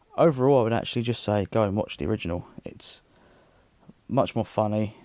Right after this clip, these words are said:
it's much better timing, and just overall a more enjoyable watch, I thought. Anyway, those are my thoughts. Thank you very much for listening. I hope you enjoy the rest of the podcast.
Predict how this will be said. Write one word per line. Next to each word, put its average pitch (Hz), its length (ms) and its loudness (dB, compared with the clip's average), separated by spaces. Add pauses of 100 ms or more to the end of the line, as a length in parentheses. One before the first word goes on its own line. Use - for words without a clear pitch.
(100)
it's - 140 -20 (260)
much 123 240 0
better 110 180 0
timing, 104 520 -2 (1800)
and 147 120 -2
just 160 140 0
overall 185 540 4
a - 80 0
more 190 220 4
enjoyable 185 680 2 (320)
watch, - 460 -2 (260)
I 95 140 0
thought. - 280 -4 (1500)
Anyway, 113 280 4
those 135 220 2
are 139 40 0
my 135 120 2
thoughts. - 420 -2 (120)
Thank - 160 -2
you - 40 -18
very 135 140 2
much - 180 -2
for 156 100 -2
listening. 202 360 2 (300)
I - 40 -20
hope - 280 -4
you 123 60 2
enjoy 135 240 2
the 135 60 0
rest 131 260 -4
of - 60 -6
the - 120 -4
podcast. - 400 -2